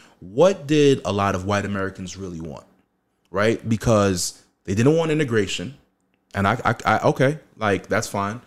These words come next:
You know, I'm not even gonna debate that. You don't, you don't wanna integrate. But then you also have an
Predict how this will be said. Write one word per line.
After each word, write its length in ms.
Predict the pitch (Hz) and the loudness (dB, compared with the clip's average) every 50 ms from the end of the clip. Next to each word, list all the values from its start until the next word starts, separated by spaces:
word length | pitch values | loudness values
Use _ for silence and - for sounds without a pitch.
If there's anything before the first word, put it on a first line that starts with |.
| _ _ _ | _ _ _
You 80 | - 104 | -6 -2
know, 60 | 107 107 | -2 0
I'm 60 | 107 | 2
not 80 | 107 | 0
even 120 | 101 101 104 | 0 0 -2
gonna 140 | 98 95 87 | -4 -4 -4
debate 320 | 98 90 101 98 98 95 | -4 -2 -2 -4 -4 -4
that. 240 | 90 87 90 - - 76 | -6 -8 -8 -10 -12 -10
You 80 | 98 107 | -8 -6
don't, 220 | 104 104 98 76 | -4 -4 -4 -4
you 60 | 101 104 | -4 -2
don't 120 | 110 110 | 0 0
wanna 140 | 117 110 - | 0 0 0
integrate. 480 | 87 120 135 107 92 98 92 87 82 - - - - - - _ - | -2 -2 -2 -2 -2 -4 -4 -4 -6 -8 -14 -20 -20 -20 -16 _ -6
But 140 | - 131 | -4 2
then 400 | 156 185 185 180 180 175 147 139 - _ _ _ _ _ _ _ | 4 6 6 6 4 2 0 -4 -12 _ _ _ _ _ _ _
you 180 | - 160 170 123 | -2 0 4 6
also 800 | 151 185 208 214 202 - - 175 156 143 127 113 101 82 - - _ _ - | 8 8 8 6 4 2 2 4 4 6 4 4 2 0 -2 -8 _ _ -8
have 260 | - 117 143 143 127 | -4 0 0 2 2
an 60 | 120 | 0